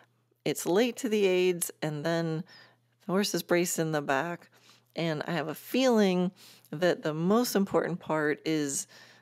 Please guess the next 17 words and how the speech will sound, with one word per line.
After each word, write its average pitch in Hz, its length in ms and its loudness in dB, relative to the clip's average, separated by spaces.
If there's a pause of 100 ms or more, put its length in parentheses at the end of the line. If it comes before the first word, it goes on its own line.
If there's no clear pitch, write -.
(120)
that 170 240 0
he's 156 240 -6
more 196 180 4
responsive 170 500 -2
to 143 60 -4
the 160 180 0
aids. 185 460 2
Like, 151 320 -6 (140)
how, - 160 -4
what 202 180 -2
could 240 140 2
I 214 80 4
do 190 160 4
to 170 80 4
help 170 320 -2
with 151 140 0
that?" - 240 -2